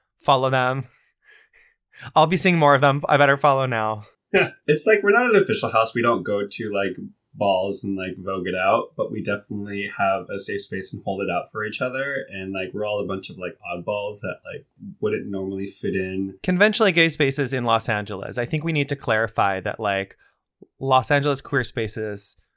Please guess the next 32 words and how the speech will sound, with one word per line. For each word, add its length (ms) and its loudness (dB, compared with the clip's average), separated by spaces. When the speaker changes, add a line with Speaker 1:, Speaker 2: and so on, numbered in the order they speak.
Speaker 1:
at 160 -4
least 240 -6
from 140 2
an 100 -2
outsider's 400 -2
perspective, 560 -6
are 220 0
very 420 -2
segregated. 1000 -8
Speaker 2:
Right. 200 -6
Yeah. 160 -10
Speaker 1:
'Cause 180 -4
y'all 200 6
would 100 4
Speaker 2:
That's 80 -12
Speaker 1:
kill 140 6
it 80 2
in 100 0
New 80 0
York. 260 4
Speaker 2:
important 260 -6
to 60 -12
know. 140 2
And, 160 -8
but 100 -8
yeah, 240 -2
like, 240 -4
Speaker 1:
<laughs> 200 6
Speaker 2:
I 180 4
know. 120 -2
I 160 -2
would, 120 -2